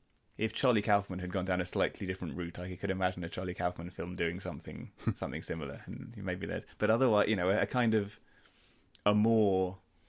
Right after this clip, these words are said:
Speaker 1: mainstream melodrama sla-, you know, I mean, even a, I don't know,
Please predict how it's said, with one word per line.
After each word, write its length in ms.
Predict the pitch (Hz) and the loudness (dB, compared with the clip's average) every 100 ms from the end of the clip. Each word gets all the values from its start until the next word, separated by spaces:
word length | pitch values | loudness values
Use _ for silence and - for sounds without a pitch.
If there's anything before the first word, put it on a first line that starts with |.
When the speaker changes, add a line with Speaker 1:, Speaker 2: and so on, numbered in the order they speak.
| _ _ _ _ _ _ _ _ _ _ _ - - | _ _ _ _ _ _ _ _ _ _ _ -16 -6
Speaker 1:
mainstream 800 | 95 95 98 95 - - 92 92 | -4 0 0 -2 -6 -8 -6 -4
melodrama 880 | 92 90 - 92 90 87 87 90 87 | -4 -4 -4 -4 -4 -4 -4 -6 -8
sla-, 260 | - 95 - | -8 -6 0
you 60 | 117 | 2
know, 60 | |
I 20 | 98 | 4
mean, 120 | 117 | 4
even 240 | 123 113 | 4 4
a, 260 | 107 101 92 | 4 2 -2
I 80 | 104 | -4
don't 100 | 98 | -2
know, 160 | 85 | -4